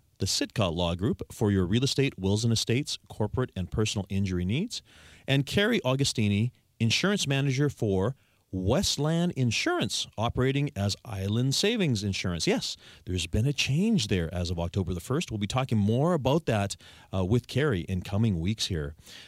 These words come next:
These are all amazing local professionals and great resources. They'd love to hear from you. So if you're looking for any direction or help in the areas of building inspection, home insurance, mortgages, and legal matters, give them a call. They,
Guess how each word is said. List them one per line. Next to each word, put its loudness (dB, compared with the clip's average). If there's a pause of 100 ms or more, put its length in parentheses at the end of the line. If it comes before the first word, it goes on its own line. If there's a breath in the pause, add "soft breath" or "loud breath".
(140 loud breath)
These 6
are 4
all 4
amazing 4
local 2
professionals 0
and -2
great 0
resources. 0
They'd -4
love -2
to 0
hear 0
from -4
you. -8
So -4
if -6
you're 2
looking 0
for 2 (300 loud breath)
any 2
direction 2
or 2
help 0
in 2
the 0
areas 0
of -6
building 0
inspection, -2
home -2
insurance, -4 (440 loud breath)
mortgages, 0
and -4
legal 0
matters, 0 (100)
give 2
them 2
a 0
call. -6
They, -6